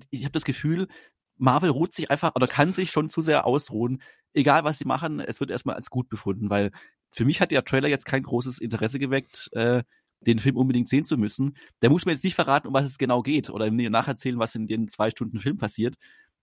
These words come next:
aber da ist irgendwie so gar keine Mühe, sondern nur, ach, wir haben so ein tolles Gefühl und tolle Figuren und, äh, wir haben Spaß mit euch. Aber, also, der bringt für mich, der hat für mich jetzt erstmal nichts rübergebracht. Und, äh, was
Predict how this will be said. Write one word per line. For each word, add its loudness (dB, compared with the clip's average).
aber 2
da 0
ist -2
irgendwie 2
so -4
gar 4
keine 2
Mühe, 2
sondern 6
nur, 4
ach, 0
wir 0
haben -2
so -2
ein -6
tolles 0
Gefühl -4
und 0
tolle 2
Figuren 0
und, -2
äh, 4
wir 2
haben 0
Spaß 0
mit -2
euch. -2
Aber, 4
also, -2
der 2
bringt -2
für 4
mich, 0
der 4
hat 4
für 0
mich 4
jetzt -2
erstmal 0
nichts -2
rübergebracht. -6
Und, -8
äh, 0
was 0